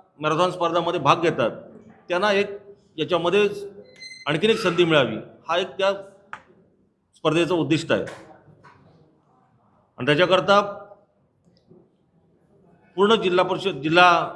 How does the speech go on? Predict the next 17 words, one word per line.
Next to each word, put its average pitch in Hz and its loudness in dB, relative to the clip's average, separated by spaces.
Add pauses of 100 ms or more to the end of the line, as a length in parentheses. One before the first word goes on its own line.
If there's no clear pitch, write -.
(100)
भारतीय 143 -4
जनता 160 -2
पार्टीच्या 147 -4
वतीनं 165 -2
आपण 156 -2 (580)
तुमच्या 139 -2
वतीनं 160 -2 (720)
या 143 0
खेळाडूंना 151 2
आवाहन 156 4
करतो 151 -4
की 156 -8
या 180 -6
स्पर्धेमध्ये 151 -6
आपण 160 -2 (520)
सहभागी 160 2
व्हावं. 156 0